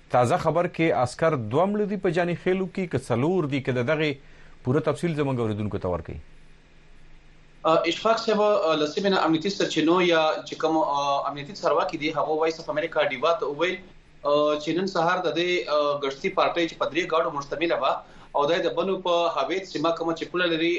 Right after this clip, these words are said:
Speaker 2: آ، جاني خیل سره، آ، ګشت کوه، د معمول په ګزمه وه، چې دې مهال په ځمکه کې، آ، یا، آ، شا-، بم یا ای ډي سره یو ګاډی مخ شوی او زورداره چاودنه پیښ شوې ده. آ، دغه امنیتي سرچینې یا چارواکو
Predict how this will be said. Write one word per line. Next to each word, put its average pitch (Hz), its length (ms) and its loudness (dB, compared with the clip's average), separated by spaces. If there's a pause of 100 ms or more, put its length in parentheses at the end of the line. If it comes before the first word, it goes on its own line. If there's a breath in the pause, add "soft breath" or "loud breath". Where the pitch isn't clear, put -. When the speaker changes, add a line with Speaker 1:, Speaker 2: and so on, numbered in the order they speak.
Speaker 2:
آ، 143 180 -2
جاني 131 260 -8
خیل 175 180 -10
سره، 151 240 -2 (420 loud breath)
آ، 147 80 0 (540)
ګشت - 200 0
کوه، 185 220 0
د - 40 0
معمول 147 260 0
په 180 120 -2
ګزمه 147 360 0
وه، 196 100 2 (360 loud breath)
چې 156 160 0
دې 190 140 2
مهال 185 220 2
په 165 60 0
ځمکه 170 320 -4
کې، 175 120 2 (180)
آ، 151 40 2 (160)
یا، 147 120 0
آ، 143 280 -2
شا-، 175 220 -2
بم 170 180 2
یا 165 160 2
ای 139 180 -2
ډي 160 120 -10
سره 165 180 -2
یو 147 160 0
ګاډی 160 300 2
مخ 135 140 -4
شوی 202 280 0 (320 loud breath)
او 147 120 4
زورداره 160 300 2
چاودنه 156 400 0
پیښ 139 140 -2
شوې 131 240 0
ده. 123 160 2 (400)
آ، 160 120 4
دغه 214 240 2 (120)
امنیتي 185 320 -4
سرچینې 180 560 -2
یا 180 80 -2
چارواکو 175 520 -2